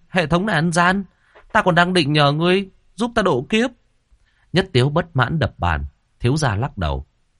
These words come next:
Cho dù cờ của gia tử không bị hỏng thì cũng không giúp được người khác.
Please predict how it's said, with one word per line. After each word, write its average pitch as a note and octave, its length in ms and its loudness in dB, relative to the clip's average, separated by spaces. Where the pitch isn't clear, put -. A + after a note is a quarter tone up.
Cho G2 140 0
dù E2+ 160 -2
cờ E2 240 -2
của E2 100 -6
gia G2 140 -2
tử D2+ 220 -6
không A2+ 200 -2
bị F#2+ 120 -4
hỏng D2 260 -6
thì G2 180 -2
cũng B2 180 -6
không F#2 220 0
giúp F3 160 0
được D2+ 120 -4
người C#2 160 -4
khác. C#3+ 280 -6